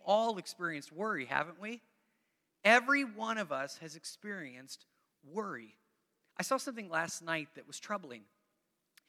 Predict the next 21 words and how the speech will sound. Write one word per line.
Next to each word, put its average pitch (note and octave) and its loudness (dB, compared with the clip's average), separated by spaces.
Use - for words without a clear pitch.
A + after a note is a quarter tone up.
It F3+ -6
said A#3 0
that G3 -4
in F#3 -6
two A3+ -12
thousand G3 -4
eighteen, G3 -8
Americans E3+ 0
were D3 -10
the D3 -12
most D3 -6
worried G#3 -2
people B2 -10
in C#3 -16
the C3 -14
world. A2+ -8
Worried. F3 -6
The A3 2
most A3+ -2
worried C4+ 0
people. B2 -10